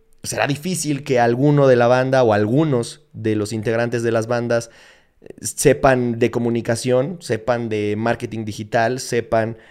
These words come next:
de creación de contenido, sepan de relaciones públicas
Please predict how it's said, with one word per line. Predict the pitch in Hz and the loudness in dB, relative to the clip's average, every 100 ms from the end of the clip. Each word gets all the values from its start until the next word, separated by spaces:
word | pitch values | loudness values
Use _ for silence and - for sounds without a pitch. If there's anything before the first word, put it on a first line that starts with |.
| _ - | _ -8
de | 110 110 104 | 2 2 2
creación | 110 110 113 120 | 2 0 0 -2
de | 110 | -2
contenido, | 110 104 120 165 135 131 - - - | -4 -2 -2 0 0 0 -4 -20 -14
sepan | - 127 123 127 120 120 | -2 0 2 0 0 0
de | 113 110 110 | 0 2 2
relaciones | 107 101 117 110 101 | 0 -2 -2 -6 -6
públicas | 147 160 147 - 123 120 - | -6 -2 -4 -2 -4 -4 -6